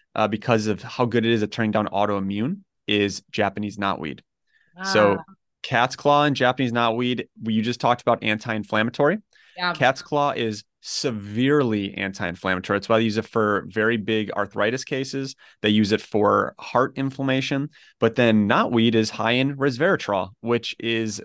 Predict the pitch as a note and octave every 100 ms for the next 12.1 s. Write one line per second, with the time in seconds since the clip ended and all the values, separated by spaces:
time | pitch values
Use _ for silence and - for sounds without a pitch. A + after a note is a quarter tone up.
0 | - A#2 B2+ A#2+ B2+ B2 A#2+ - - -
1 | F#3+ D#3 C3 G#2+ G#2 G#2+ G#2 G#2+ G2+ G2+
2 | G#2+ G#2 - G#2+ G#2+ G#2+ A#2 C#3+ - -
3 | G2+ G#2 A#2 - A#2 G#2+ G#2 - - B2
4 | A#2 A#2 G#2 G2+ F2+ F#2+ B2+ C3 C#3+ C3+
5 | C3+ G#2+ F#2+ G2+ G2+ G2+ B2 G3 A3+ _
6 | _ _ A2 G2 A#2 A2+ B2 A2+ A#2+ A2
7 | A2 - A#2+ A#2+ G#2 A#2 G#2 G#2+ - -
8 | G#2 - F#2 G2 - - G#2+ F#2+ A2+ A#2+
9 | - E2+ D#2+ G2 - - F#2 F#2+ E2+ F2
10 | G2+ G2+ - G2+ G2+ G2+ - E3+ B2 -
11 | C#3+ A2+ - - - A2+ C#3 A2+ - G2
12 | -